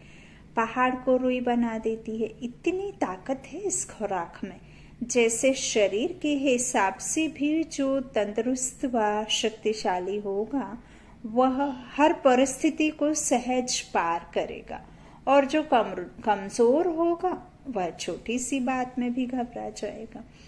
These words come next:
कमजोर के आगे परिस्थिति बड़ी हो जाती है और शक्तिशाली के आगे परिस्थिति पहाड़ से रुई बन जाती है। तो रोज दिल खुश मिठाई खाना माना सदा दिल खुश रहें।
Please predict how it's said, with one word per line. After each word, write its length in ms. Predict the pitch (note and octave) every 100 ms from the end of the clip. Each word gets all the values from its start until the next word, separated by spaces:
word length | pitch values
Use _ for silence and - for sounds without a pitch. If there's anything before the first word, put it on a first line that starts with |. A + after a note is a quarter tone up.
| - - - - - - - - - - - - - -
कमजोर 480 | D4 C4+ C4+ F4 G4
के 220 | F#4+ D#4+
आगे 300 | D#4 C#4+ D4+
परिस्थिति 760 | D4+ D4 C4+ B3+ - B3+ C4+ B3+
बड़ी 320 | A#3+ G#3+ C4
हो 200 | B3+ B3+
जाती 480 | B3+ C4 A#3+ C4+ B3
है 180 | B3
और 200 | F4 F4
शक्तिशाली 960 | A#3 - A#3 - A#3 A3 - G3 G#3 G3+
के 280 | G3 G#3 G3
आगे 320 | F3+ F3+ F#3
परिस्थिति 800 | F#3 F#3 F3+ - - F#3+ - C#4+ - - -
पहाड़ 400 | F#3 F3+ F#3 F3+
से 380 | F3 - D#4+ - - -
रुई 300 | A3 B3+ A3+
बन 280 | - - -
जाती 380 | - - - -
है। 140 | - - -
तो 100 | G3+
रोज 500 | G3 G3+ A#3+ - -
दिल 180 | B3 B3+
खुश 400 | B3 C4+ - -
मिठाई 420 | C4 B3+ B3+ C4
खाना 400 | C4 B3+ B3 B3+
माना 380 | B3 B3+ C4+ A#4+
सदा 440 | - G3 F3+ F#3
दिल 280 | F#3 F#3 F3+
खुश 300 | - G#3 -
रहें। 360 | - - -